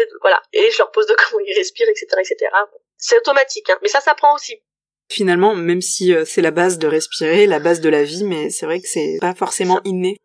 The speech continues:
Speaker 1: Bah, quand on est petit, mais on le perd en grandissant, en fait. Et c'est vrai.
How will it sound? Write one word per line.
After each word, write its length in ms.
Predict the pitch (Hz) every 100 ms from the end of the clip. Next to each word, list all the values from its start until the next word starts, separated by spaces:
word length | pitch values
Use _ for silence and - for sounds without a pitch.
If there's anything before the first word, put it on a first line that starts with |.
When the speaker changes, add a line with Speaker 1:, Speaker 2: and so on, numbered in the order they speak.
| _ _ _ _ _ -
Speaker 1:
Bah, 100 | 226 -
quand 220 | - 330 339
on 120 | 311
est 120 | 311
petit, 380 | 330 339 - 302
mais 100 | 262
on 100 | 240
le 140 | 254 -
perd 180 | 294 294
en 100 | 262
grandissant, 600 | 508 494 - - 240 196
en 40 |
fait. 240 | - - - -
Et 60 |
c'est 160 | 185 202
vrai. 280 | 196 240